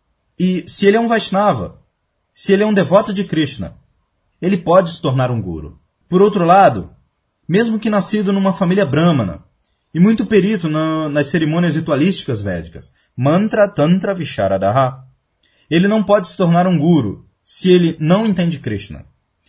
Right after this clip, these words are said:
Assim, por isso, o guru é muito importante, porque ele aceitou Krishna. Tattvadarshi bihi, ele vê a verdade. Assim, por isso, O guru é, ao guru é oferecido primeiro.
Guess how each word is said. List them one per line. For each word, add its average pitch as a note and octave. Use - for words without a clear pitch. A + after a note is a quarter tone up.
Assim, G#3
por D#3
isso, F3+
o C#3
guru D#3
é D#3
muito G#3+
importante, F3
porque D#3
ele F#3+
aceitou F#3+
Krishna. F2
Tattvadarshi A#2
bihi, C#3
ele E3
vê C3
a D3+
verdade. G2+
Assim, G#3+
por E3+
isso, F3+
O D3+
guru D#3
é, D#3+
ao D#3
guru G3
é G3
oferecido F#3
primeiro. C3